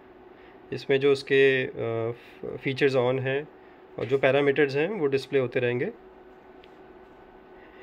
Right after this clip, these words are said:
ये इसका menu button है, ये इसका अप and down button है and ये escape button है।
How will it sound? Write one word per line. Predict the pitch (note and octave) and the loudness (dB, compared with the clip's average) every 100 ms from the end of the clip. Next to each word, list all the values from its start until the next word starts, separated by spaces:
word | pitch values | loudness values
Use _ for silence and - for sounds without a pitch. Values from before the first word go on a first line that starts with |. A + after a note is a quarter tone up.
| - | -4
ये | D3+ | -2
इसका | E3 F#3+ | 2 4
menu | F3 D#3 | 6 6
button | F3 E3+ F3+ | 4 0 -2
है, | G3 - - - - - - - - - | -4 -8 -20 -20 -20 -20 -20 -20 -20 -6
ये | C3 D#3 | 0 0
इसका | D3 D#3+ D3+ D3+ - - - - - | 0 0 2 0 -6 -18 -20 -18 -4
अप | C3+ - | -2 0
and | C#3 | 2
down | C3 B2+ | 2 2
button | B2+ B2 C#3 | -2 -2 -2
है | D#3+ F#3 C#3 | -2 0 0
and | C3+ | 0
ये | C#3+ G3+ - D#3 | -2 -4 -4 -8
escape | - - C#3+ | -4 0 0
button | B2+ A#2 | 0 -2
है। | A2+ | -6